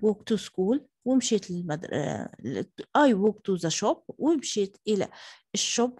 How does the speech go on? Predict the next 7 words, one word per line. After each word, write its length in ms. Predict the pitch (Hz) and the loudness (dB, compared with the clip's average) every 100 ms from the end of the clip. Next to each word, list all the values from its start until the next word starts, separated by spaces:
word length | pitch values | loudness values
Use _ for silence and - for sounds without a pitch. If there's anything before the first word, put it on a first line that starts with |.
| - | -6
اللي 240 | 185 190 | -4 -2
هو 320 | 190 185 - - | -2 -2 -4 -4
المتجر. 640 | 175 175 180 202 302 - - - - - | -4 -4 -2 2 2 0 -10 -18 -8 2
I 240 | 339 285 | 4 4
tidy 500 | 262 226 220 214 220 | 4 2 2 2 0
my 240 | 208 196 170 | 0 0 -2
bedroom. 640 | 160 170 185 180 202 208 | -2 -4 -2 0 2 0